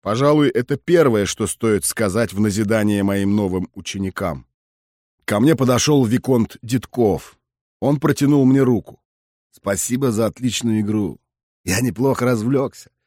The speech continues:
И радует, что не придётся идти на следующую игру, но на этой я отдал всего себя". Виконт рассмеялся.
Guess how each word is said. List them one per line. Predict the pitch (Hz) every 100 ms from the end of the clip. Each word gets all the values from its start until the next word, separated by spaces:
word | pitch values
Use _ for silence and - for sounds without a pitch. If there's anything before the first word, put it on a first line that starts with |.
| _ _ _
И | 104
радует, | 120 160 151 143 104
что | - 131 123
не | 123
придётся | 117 120 131 127 - 117
идти | 117 - 135
на | 120 98
следующую | 98 120 104 87 - 82 82
игру, | 78 76 69
но | 73 92
на | 98 98 104
этой | 120 139 143 127
я | 117
отдал | - 127 123 117 107
всего | - 110 113
себя". | - 110 113 104 76 _ _ _ _ _
Виконт | 82 110 135 127 104
рассмеялся. | 110 - 120 123 117 98 - -